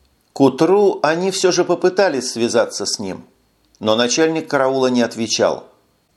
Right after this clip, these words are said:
Обнаружили труп Пятакова, когда сменяли посты после развода. Вот тогда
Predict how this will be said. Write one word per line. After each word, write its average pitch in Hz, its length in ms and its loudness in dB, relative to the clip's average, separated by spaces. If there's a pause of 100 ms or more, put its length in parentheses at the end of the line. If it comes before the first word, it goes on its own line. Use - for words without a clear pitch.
(100)
Обнаружили 117 580 0
труп 123 300 -2
Пятакова, 123 720 0
когда 104 300 0
сменяли 135 420 -2
посты 127 480 -2
после 120 320 -2
развода. 104 600 -2 (680)
Вот 127 520 0
тогда 127 580 0